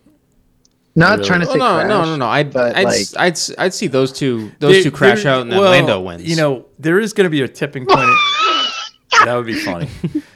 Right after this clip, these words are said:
Speaker 2: There is,
Speaker 1: That
Speaker 2: there,
Speaker 1: would
Speaker 2: I
Speaker 1: be
Speaker 2: will say this.
Speaker 1: amazing.
Speaker 2: There is gonna be a tipping point coming at Mercedes at some point when Lewis, it, when, if George keeps handing it to him,
Speaker 3: Yeah.
Speaker 2: there, there's gonna have to be, and if it goes into, like, next year.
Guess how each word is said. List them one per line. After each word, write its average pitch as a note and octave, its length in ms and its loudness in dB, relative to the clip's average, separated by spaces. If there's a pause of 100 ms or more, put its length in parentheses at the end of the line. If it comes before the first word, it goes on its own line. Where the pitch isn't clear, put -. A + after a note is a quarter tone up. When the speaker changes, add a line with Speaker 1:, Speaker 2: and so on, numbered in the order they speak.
Speaker 2:
There E3 140 2
is, B3 120 4
Speaker 1:
That B3 180 4
Speaker 2:
there, F#3+ 160 6
Speaker 1:
would G3 140 4
Speaker 2:
I D3+ 120 2
Speaker 1:
be F3+ 80 6
Speaker 2:
will G#3+ 140 8
say G3+ 160 0
this. G#3+ 280 4
Speaker 1:
amazing. C3+ 120 -2
Speaker 2:
There D3+ 160 2
is G3 140 6
gonna F#3+ 180 0
be E3+ 120 2
a C3+ 40 -2
tipping C3+ 340 -2
point G#2+ 220 -10
coming G2+ 300 -10
at F2+ 100 -10
Mercedes F2 500 -10
at D#2+ 140 -18
some E2+ 220 -14
point D2+ 260 -16
when F2 180 -12
Lewis, A2+ 500 -8 (340)
it, A2+ 180 -10
when, G#2 260 -12 (140)
if - 140 -12
George F#3 260 -2
keeps - 240 -8
handing A2+ 340 -10
it B2+ 180 -8
to D3 120 -6
him, C#3+ 220 -4 (1000)
Speaker 3:
Yeah. B2 540 -4
Speaker 2:
there, D3+ 160 2
there's C#3+ 280 -2
gonna E3+ 200 0
have D3 280 -2
to B2+ 80 -8
be, B2 240 -8
and B2 100 -6
if B2+ 140 -8
it C#3 60 -4
goes D#3 280 0
into, D#3+ 280 -4
like, A#2 180 -2
next A2+ 360 -8
year. C3+ 340 0